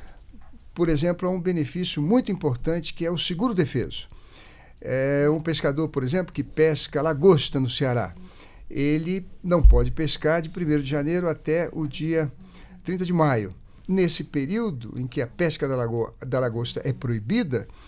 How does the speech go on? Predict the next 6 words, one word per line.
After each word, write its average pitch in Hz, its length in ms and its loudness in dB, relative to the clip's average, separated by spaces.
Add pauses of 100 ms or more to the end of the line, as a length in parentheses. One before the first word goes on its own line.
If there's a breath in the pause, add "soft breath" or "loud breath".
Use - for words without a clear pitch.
(380 loud breath)
ele 156 240 0
precisa 202 540 -2
de 220 140 -4
receber 220 560 0
algum 208 580 -4
seguro, 170 540 0